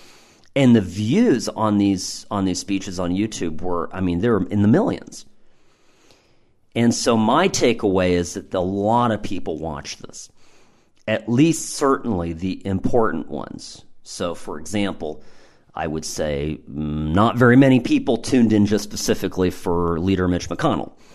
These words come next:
But they did tune into these speeches, and they were, and, and I, and I saw also, you know, on YouTube where they have a little thumbs up and the thumbs down.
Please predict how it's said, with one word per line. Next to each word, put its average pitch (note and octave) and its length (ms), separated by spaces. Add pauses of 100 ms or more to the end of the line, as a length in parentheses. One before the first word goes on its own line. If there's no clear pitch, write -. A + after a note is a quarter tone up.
(360)
But B2 460 (460)
they C3+ 320
did - 280
tune C#3+ 320
into C3 220
these G#2 160
speeches, G2+ 420 (100)
and A2 200
they A#2 140
were, B2+ 480 (100)
and, A#2 200
and A#2+ 100
I, A#2 200
and A#2 140
I A#2 280
saw D3 420
also, D3+ 500
you C3 260
know, C3+ 140
on B2+ 80
YouTube B2 320
where A#2+ 140
they A2+ 80
have B2 160
a G#2+ 40
little G2+ 360
thumbs A2+ 320
up G#2+ 200
and G2+ 100
the F2+ 40
thumbs F#2 320
down. E2+ 300